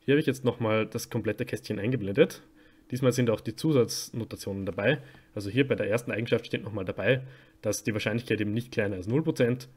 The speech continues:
oder größer als hundert Prozent sein kann. Das sind jetzt einfach nur die Wahrscheinlichkeiten in Prozent angegeben. Bei der zweiten Eigenschaft steht dann auch dabei, dass das Ergebnis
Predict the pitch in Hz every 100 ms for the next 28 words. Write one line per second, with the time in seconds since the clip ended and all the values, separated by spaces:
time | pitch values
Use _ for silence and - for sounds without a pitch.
0 | - 117 113 95 117 104 127 120 113 101
1 | 95 - 107 107 - - - _ _ _
2 | 110 - 131 123 120 113 123 123 131 117
3 | 107 107 - 104 110 110 - 107 104 98
4 | 95 120 - - _ _ - - _ _
5 | - 104 - 101 147 113 123 151 143 151
6 | 147 - - - 117 113 101 - 101 98
7 | 127 - - _ 156 - 110 - - _
8 | 120 110 110 127 120 - -